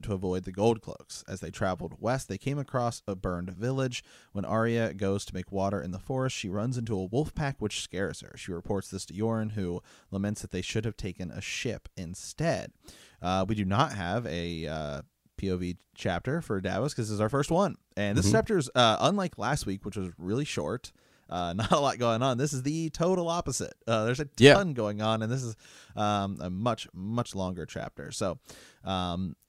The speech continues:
Speaker 1: Davos Seaworth watches the burning of the Seven. Entered, entering the fire, Stannis Baratheon draws out the sword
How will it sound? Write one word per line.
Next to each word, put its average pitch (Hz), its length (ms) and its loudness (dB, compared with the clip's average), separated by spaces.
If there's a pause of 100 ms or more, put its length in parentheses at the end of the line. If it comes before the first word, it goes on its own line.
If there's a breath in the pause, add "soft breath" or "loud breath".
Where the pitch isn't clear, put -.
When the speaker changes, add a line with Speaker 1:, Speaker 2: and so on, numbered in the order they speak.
(140)
Speaker 1:
Davos 160 580 2
Seaworth - 680 -6
watches 98 360 -4
the 98 100 -4
burning 110 400 -2
of 95 180 -4
the 98 80 -6
Seven. 69 640 -8
Entered, 104 400 -2 (280 soft breath)
entering 127 320 0
the 113 80 0
fire, 107 380 2
Stannis 120 400 -2
Baratheon 95 480 -2
draws 104 480 -2
out 95 260 -4
the 98 80 -8
sword 85 400 -2